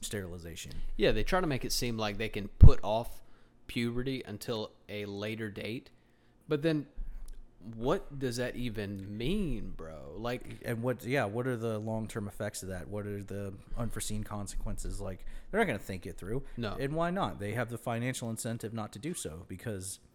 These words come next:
Speaker 1: the affirming care is lifetime three million dollars per fucking patient per doctor.
Speaker 2: That's insane.
Speaker 1: And then there's the financial incentive from pharma to use Lupron,
Speaker 2: Yeah.
Speaker 1: which was a chemical castration drug for pedophiles back in the day.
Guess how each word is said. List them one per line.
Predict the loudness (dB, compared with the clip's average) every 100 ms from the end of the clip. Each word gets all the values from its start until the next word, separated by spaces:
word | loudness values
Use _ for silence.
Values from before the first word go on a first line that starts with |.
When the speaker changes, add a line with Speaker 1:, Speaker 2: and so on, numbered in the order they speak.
| -20 -20 -20 -20 -16 -4
Speaker 1:
the | -2
affirming | -2 -2 -4 -4
care | -4 -2 0
is | -2 -4 -6
lifetime | -6 -4 -4 -4 -4 -4 -6 -8
three | -10 -8 -6
million | -4 -4 -4
dollars | -2 0 -2 -2
per | 0 0 -2
fucking | -8 -10 -10
patient | -10 -8 -10 -8
per | -8 -2
doctor. | 2 2 0 -2 -2 -4 -8 -10 -10
Speaker 2:
That's | -12 -12 -14
insane. | -10 -10 -10 -16 -18 -12 -6 -4 -4 -4
Speaker 1:
And | -2
then | 0 0
there's | 0 -2
the | -2
financial | -2 -2 -4 -6 -8
incentive | -6 -6 -6 -8
from | -8 -8 -6
pharma | -4 -2 -2
to | -4
use | -6 -4 -6 -6
Lupron, | -10 -8 -8 -8 -8 -12 -12 -4
Speaker 2:
Yeah. |
Speaker 1:
which | 0
was | 0 0
a |
chemical | 0 -2 -2 -8 -8
castration | -4 -4 -2 -4 -4 -6
drug | -6 -6 -4
for | -4 -2
pedophiles | -2 -6 -4 -6 -6 -8
back | -10 -12 -12
in |
the | -12
day. | -8 -8